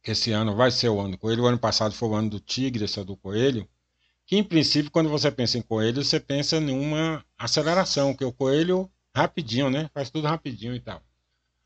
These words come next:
Mas no, no, no, na cultura chinesa, o coelho significa calma, calma e, é, trabalhar aquilo que se plantou.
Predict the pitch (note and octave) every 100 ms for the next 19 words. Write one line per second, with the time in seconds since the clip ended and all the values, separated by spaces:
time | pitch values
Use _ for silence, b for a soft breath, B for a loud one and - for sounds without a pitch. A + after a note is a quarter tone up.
0 | _ B2+ C3+ D3+ E3+ F3+ C3 C#3+ C#3+ C#3+
1 | C#3 C3+ B2+ B2+ B2 A#2+ G#2+ G2+ _ A2+
2 | A#2 A2 G#2 - G#2 A#2+ - C#3 - E3
3 | F#3+ F3+ - B2 G#2+ C3 D#3+ B2 A#2 F#2
4 | _ C3 B2+ D#3+ C#3 C#3+ D3 - D#3 D3
5 | C3+ - - A2+ - G2+ F#2 _ _ _
6 | - C3 C3+ A#2+ E2+ - _ _ _ _
7 | - B2+ C#3 D3+ D#3 D#3 - - B2+ D3
8 | D#3+ D3 _ _ _ - A#2+ A#2+ A2+ -
9 | D3+ D3 D3 B2+ A2 B2+ D3 E3 D#3+ _
10 | - A#2 A#2+ D3 D#3 D#3 - - D3+ D3
11 | D#3 C3+ - A2 G2